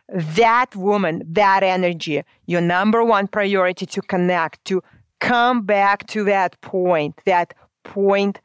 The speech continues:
zero, because that is your power. So who were you were before you met this man? Who were you were as a woman before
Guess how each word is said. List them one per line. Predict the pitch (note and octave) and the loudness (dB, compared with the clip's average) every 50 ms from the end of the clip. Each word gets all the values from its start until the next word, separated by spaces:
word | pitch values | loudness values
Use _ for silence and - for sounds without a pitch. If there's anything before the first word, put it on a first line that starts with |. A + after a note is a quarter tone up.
| _ _ - | _ _ -8
zero, | F3+ E3 D#3 F3 G#3 G#3 G3+ F#3 F3 D#3+ D3 D3 _ _ _ _ - E3+ | -8 -6 -4 -2 0 0 2 2 2 0 0 -2 _ _ _ _ -6 -2
because | D#3+ A3 - - G3+ F#3 - - F#3 | 0 0 0 2 0 0 -2 -4 -8
that | F3+ D#3+ D#3+ G3 F#3 F#3 F3+ F#3+ F#3+ | -8 -4 0 2 2 4 2 2 2
is | F#3+ F#3+ G3 G3 D#3 E3+ | 2 0 0 0 -2 -4
your | E3+ F3 F3 | -4 -4 -4
power. | - - - - E3+ E3 F3 F3 F#3 F3 D#3+ D3 C#3 - - - _ _ | -4 -6 -6 -2 0 0 2 2 2 2 2 0 0 -2 -6 -12 _ _
So | - - A#3+ G#3 F#3 - - - - _ _ - - - | -2 0 2 2 2 0 -6 -20 -20 _ _ -20 -14 -6
who | - - - - D#4+ F4 E4+ D#4 C4+ | -4 -2 0 2 4 4 4 4 4
were | C#4 C4+ B3+ B3 A#3 | 4 4 4 4 2
you | G#3 G#3 F3 F#3 F#3 | 0 0 -2 -2 -2
were | E3+ E3+ F3+ D#3 - - - - - - _ _ _ _ _ - F3 | 0 0 0 2 2 0 -2 -6 -10 -14 _ _ _ _ _ -6 -2
before | D3+ A3 F#3+ - - - F#3+ F#3 | 0 0 0 0 0 0 0 0
you | F3 E3+ E3+ | 0 0 0
met | D#3+ E3 D3+ C#3 - | 0 -2 -2 -4 -6
this | - - D3+ - - - | -6 -6 -6 -6 -6 -4
man? | D#3+ C#3+ C#3+ - - - - - - - | -4 -4 -4 -6 -10 -14 -20 -20 -18 -12
Who | - - - D#4+ E4+ E4 D#4+ D4+ | -10 -4 0 2 4 4 4 2
were | B3 B3 B3 B3 B3 B3 A#3+ A#3+ A#3 | 4 4 4 4 4 4 4 2 2
you | A#3 G#3+ F3+ G3 G#3 | 0 0 -4 -4 -4
were | G3+ G3+ F#3+ F3 F3 A3 A3 A3 G#3+ G#3 | -2 -4 -4 -2 0 0 2 2 2 2
as | G3+ F#3+ E3 E3 | 0 0 0 -2
a | F#3+ | -2
woman | F3+ F3 G3 G#3 G#3 G3+ G3 F#3 F3+ | 0 0 0 2 2 2 0 0 -2
before | E3 D#3 F#3+ F3+ - - - - G#3+ A#3 A#3+ B3+ C4+ C4 C4 C4 | -4 -4 -6 -6 -6 -10 -6 -2 0 2 4 4 4 4 4 2